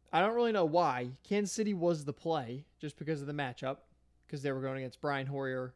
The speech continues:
slash Stidham. Um, I had New England's D in there. I wasn't aware that the game started at seven oh five. I was under the impression that the, um,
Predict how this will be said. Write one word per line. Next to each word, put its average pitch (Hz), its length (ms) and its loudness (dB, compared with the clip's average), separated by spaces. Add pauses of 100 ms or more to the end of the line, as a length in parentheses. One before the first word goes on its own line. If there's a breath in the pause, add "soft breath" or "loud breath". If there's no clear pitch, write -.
slash - 640 -6 (120)
Stidham. 139 460 -4 (1080)
Um, 131 480 -4 (500)
I 151 60 -2
had 170 180 4
New 185 120 0
England's 185 280 -2
D 180 140 0
in 175 120 0
there. 170 300 0
I 143 240 -2 (120)
wasn't 170 420 -2
aware 151 380 0
that - 160 -14
the 139 60 -10
game 143 280 -6
started 143 340 -6
at 127 120 -8
seven 143 380 -6
oh 131 100 -6
five. - 480 -10 (1300)
I 170 440 2
was 156 260 -4
under 160 180 -2
the 151 120 -2
impression 143 420 -6
that 131 260 -4 (880 soft breath)
the, 127 540 -4 (800)
um, 120 600 -8